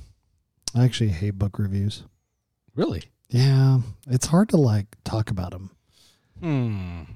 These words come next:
Speaker 1: It's like, there's favorite things in here. There's things I like. There's things you wanna talk about.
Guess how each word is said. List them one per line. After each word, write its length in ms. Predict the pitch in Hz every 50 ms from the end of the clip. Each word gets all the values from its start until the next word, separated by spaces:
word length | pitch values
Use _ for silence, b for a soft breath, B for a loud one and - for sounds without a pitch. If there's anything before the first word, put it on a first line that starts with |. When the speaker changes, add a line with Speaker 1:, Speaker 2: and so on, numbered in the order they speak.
| - _
Speaker 1:
It's 240 | 147 151 147 - -
like, 220 | 165 156 131 -
there's 220 | - 151 147 135 -
favorite 440 | - - 151 165 185 190 185 160 -
things 260 | 170 175 180 165 165
in 120 | 175 175
here. 240 | 160 170 175 175 170
There's 200 | 143 135 123 -
things 240 | - 139 139 127 127
I 60 | 127
like. 400 | 117 110 113 120 127 127 120 -
There's 200 | - 117 113 -
things 200 | - 131 131 120
you 80 | 123 123
wanna 120 | 120 113
talk 260 | 107 - 113 117 113
about. 340 | 131 127 135 139 143 143 147